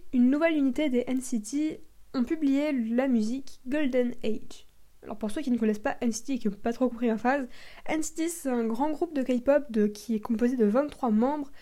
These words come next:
et, euh, ce groupe-là est composé en plusieurs sous-unités. Il y a par exemple les N C T one two seven, les N C T U,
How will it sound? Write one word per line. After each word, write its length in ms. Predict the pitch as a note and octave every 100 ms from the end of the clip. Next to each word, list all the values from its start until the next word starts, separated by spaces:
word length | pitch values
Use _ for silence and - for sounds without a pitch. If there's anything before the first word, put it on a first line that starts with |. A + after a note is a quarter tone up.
| - - - -
et, 240 | D#4+ E4+ -
euh, 60 | G#3
ce 120 | D4
groupe-là 420 | D4 C#4+ C#4+ D#4+
est 60 | D#4
composé 460 | B3+ B3 B3 D4
en 100 | C4
plusieurs 480 | G#3 B3 A#3 C#4 C#4
sous-unités. 760 | - D#4 C#4+ A#3+ G#3+ C4 C#4+ - - -
Il 80 | A#3
y 20 |
a 40 | A3+
par 120 | A3+
exemple 320 | A#3+ C4+ C#4 -
les 160 | G#3+ A3+
N 180 | B3 A#3+
C 140 | -
T 200 | - B3+
one 260 | A#3 A#3 A3+
two 120 | -
seven, 560 | - A#3+ B3 D4 D4+ C#4+ - -
les 100 | A#3+
N 140 | C4
C 160 | A#3+ A#3
T 160 | G#3 G#3
U, 380 | G3 B3 D4+